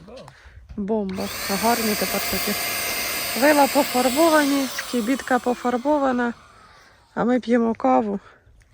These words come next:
Speaker 2: і чекаємо. Остання, да, це вже, Сань, буде партія, чи не остання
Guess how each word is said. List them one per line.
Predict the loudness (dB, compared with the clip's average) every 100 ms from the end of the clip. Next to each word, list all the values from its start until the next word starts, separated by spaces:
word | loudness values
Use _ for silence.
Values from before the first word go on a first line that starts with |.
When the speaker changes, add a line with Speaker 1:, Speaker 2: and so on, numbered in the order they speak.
| _ -20 -20 -20 -20 -20 _ -12
Speaker 2:
і | -2 2 4 2 -2 -10
чекаємо. | -4 -4 2 4 4 2 0 -2 -4 -20 _ _ _ -20 -20 -4 2
Остання, | 2 6 6 8 6 4
да, | 4 4
це | 4
вже, | 0 2 0
Сань, | 0 0 0
буде | 0 -2
партія, | -2 -2 -2 -4 -6
чи | -6 -6
не | -4
остання | -6 -4 -4 -2